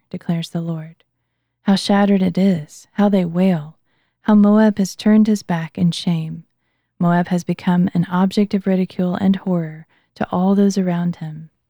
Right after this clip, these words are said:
For this is what the Lord says, "Behold, an eagle swoops down and spreads his wings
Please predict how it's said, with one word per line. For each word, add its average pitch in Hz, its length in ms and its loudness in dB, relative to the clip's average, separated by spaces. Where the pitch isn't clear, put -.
For 190 100 0
this 196 220 0
is 226 180 0
what 226 120 0
the 202 100 -2
Lord 180 280 -2
says, 156 560 -8
"Behold, 190 480 0
an 170 220 0
eagle 185 280 0
swoops - 420 -2
down 165 380 -6
and 165 140 -4
spreads 185 340 -2
his 196 200 -4
wings 170 460 -8